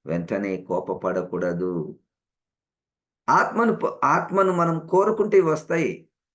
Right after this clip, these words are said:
అంతేగా నేను ఇప్పటి నుంచి మీరందరూ దీర్ఘశాంతం ఉండాలి, ప్రేమగా ఉండాలి, సంతోషంగా ఉండాలి, సమాధానంగా ఉండాలి అని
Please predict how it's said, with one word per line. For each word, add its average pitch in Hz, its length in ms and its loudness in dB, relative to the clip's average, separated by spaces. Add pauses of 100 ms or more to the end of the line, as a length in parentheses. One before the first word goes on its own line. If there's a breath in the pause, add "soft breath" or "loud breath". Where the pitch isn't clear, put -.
(120)
అంతేగా 135 320 -6
నేను 131 200 -4
ఇప్పటి 123 240 -6
నుంచి 127 440 -4 (240 loud breath)
మీరందరూ 120 480 0
దీర్ఘశాంతం 120 720 -4
ఉండాలి, 120 380 -2
ప్రేమగా 117 480 -4
ఉండాలి, 113 320 -4
సంతోషంగా 113 640 -6
ఉండాలి, 113 360 0
సమాధానంగా 117 680 -4
ఉండాలి 117 460 -4 (560 soft breath)
అని 160 600 0